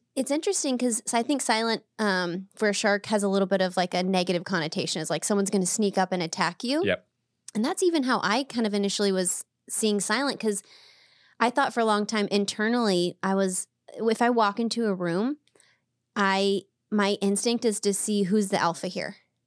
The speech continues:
Speaker 1: Like, of just to pick out, like, who's the top dog in this room. And I
Speaker 2: Mm-hmm.
Speaker 1: don't even do it consciously.
Speaker 2: Yeah.
Speaker 1: Um, and to me, I think it was, oh, because I don't want to, like,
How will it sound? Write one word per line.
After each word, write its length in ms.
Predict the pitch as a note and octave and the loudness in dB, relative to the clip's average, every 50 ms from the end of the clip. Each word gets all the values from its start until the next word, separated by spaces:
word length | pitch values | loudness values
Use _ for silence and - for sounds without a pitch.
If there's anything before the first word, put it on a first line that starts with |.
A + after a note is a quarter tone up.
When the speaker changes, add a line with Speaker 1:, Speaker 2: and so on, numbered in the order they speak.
| _ _ _ _ | _ _ _ _
Speaker 1:
Like, 240 | - G3+ F#3+ F3+ - - | 0 0 0 0 0 -2
of 180 | - G#3 F#3+ F#3 | 0 0 0 -2
just 360 | - - A#3 A3 A3 - - | 0 2 2 2 2 0 -2
to 80 | B3 G#3 | -2 -4
pick 320 | G#3+ - - A3+ G#3 - | -4 -4 -4 -4 0 2
out, 160 | G3+ F#3+ - | 0 2 2
like, 180 | G3 G3 F#3+ - | 2 0 0 0
who's 200 | - A#3+ A#3+ A3 | -2 -2 0 0
the 100 | A#3 A3 | 0 -2
top 320 | G#3 - G#3 F#3+ F#3 - | -2 0 0 -2 0 0
dog 240 | - G3 F3 F3+ - | 0 0 0 0 0
in 120 | - F3 F3+ | -2 -2 -2
this 260 | E3+ F#3+ - - - | -2 -2 -4 -4 -4
room. 280 | D#3+ D#3+ E3 G3+ B3 B3 - | -6 -6 -2 -2 -2 0 0
And 100 | A3 A3 | 0 0
I 60 | A3 | 2
Speaker 2:
Mm-hmm. 60 | G#3+ | 2
Speaker 1:
don't 180 | C4+ C#4+ - - - F#3 | 0 0 0 -2 -4 -2
even 200 | G#3 A#3 A3 A3 | 0 2 2 2
do 140 | G#3 A3 G#3 | 2 2 2
it 100 | F#3+ - | 2 0
consciously. 640 | - - G3 F3+ - - G3+ A3 - - D4+ D#4 F4+ A4 - - | 0 -2 -2 -2 0 0 -2 -2 -2 0 0 0 -2 -2 -4 -4
Speaker 2:
Yeah. 160 | G#2+ F2 - - - - - - - _ _ | -4 -4 -4 -6 -10 -18 -20 -20 -20 _ _
Speaker 1:
Um, 420 | - G#3 G3+ G3 F#3+ F3+ F3 F3 - - _ _ | 2 2 4 2 2 0 -2 -6 -8 -10 _ _
and 260 | A3 A3+ A3+ A3 G3+ - | 0 0 0 0 -2 -2
to 80 | A#3+ | -2
me, 220 | A#3+ A#3 C4 C#4+ C#4+ | 0 0 2 2 0
I 40 | C4 | 0
think 200 | B3+ A#3+ A#3 A3+ | 0 -2 -2 0
it 60 | G3 | 0
was, 180 | D#3+ G#3 G3+ - | 0 0 0 0
oh, 160 | - A3+ A3+ A#3 | 2 2 2 2
because 320 | G#3 A3+ - A3+ G#3+ G3+ | 2 0 0 0 0 0
I 100 | G3+ G3 | 0 0
don't 280 | F#3 G#3+ G3 F#3+ - - | 2 2 2 2 2 0
want 240 | G3 G3 F3+ - - | 0 -2 -2 -2 -4
to, 360 | - - G#3+ G3+ F#3+ F#3+ F#3 F#3 F#3 - - | -4 -2 0 2 2 2 2 2 0 -2 -2
like, 300 | D#3 C3+ - - - | -2 -4 -4 -6 -14